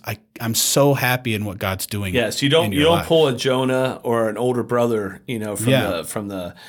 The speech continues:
Speaker 2: prodigal son story where Jonah's like, "I knew you'd be merciful, God. That's why I didn't
Speaker 1: Yeah.
Speaker 2: wanna come here." Or, or the older brother in the New Testament when
Speaker 1: Mm-hmm.
Speaker 2: the younger brother finally comes home and he goes, "Oh yeah, well now he's getting all this
Speaker 1: Right.
Speaker 2: praise 'cause now he's home.
Speaker 1: "I
Speaker 2: I get
Speaker 1: stayed the
Speaker 2: nothing."
Speaker 1: whole
Speaker 2: Yeah.
Speaker 1: time."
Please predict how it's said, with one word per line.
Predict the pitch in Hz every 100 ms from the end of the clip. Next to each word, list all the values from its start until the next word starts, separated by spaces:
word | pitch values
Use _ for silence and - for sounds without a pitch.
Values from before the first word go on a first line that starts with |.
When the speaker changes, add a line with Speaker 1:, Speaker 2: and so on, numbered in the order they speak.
| - _
Speaker 2:
prodigal | 127 120 113
son | 101 123 113
story | - 117 87
where | 85 95
Jonah's | 110 104 98
like, | 98 101
"I | 113
knew | 120 127
you'd | 120 110
be | 107
merciful, | 107 104 - 98 92
God. | 92 82 82 -
That's | 98 -
why | 98
I |
didn't | 113 101
Speaker 1:
Yeah. |
Speaker 2:
wanna | 98 92
come | 95 95
here." | 85 78 - - - -
Or, | 117 107 104
or | 117
the | 107 113
older | 117 123
brother | 110 110 101 90 92 -
in | 110
the | 101
New | 104
Testament | 98 107 95 110 95 98
when |
Speaker 1:
Mm-hmm. | 101
Speaker 2:
the | 101
younger | 107 113
brother | 110 98 95
finally | 123 107 98
comes | 92 104 95
home | 110 101 87
and | 87
he | 98
goes, | 95 92
"Oh | 147 123
yeah, | 127 110
well | 95
now | 113 120
he's | 107
getting | - 107 101
all | 113 135
this | 127 123 120
Speaker 1:
Right. | 120 113
Speaker 2:
praise | 123 110 95
'cause | 95
now | 98 110
he's | 123 113
home. | 117 110 95
Speaker 1:
"I |
Speaker 2:
I | 101
get | 135
Speaker 1:
stayed | - 147 127
the |
Speaker 2:
nothing." | -
Speaker 1:
whole | 139 143
Speaker 2:
Yeah. | 110
Speaker 1:
time." | 143 139 104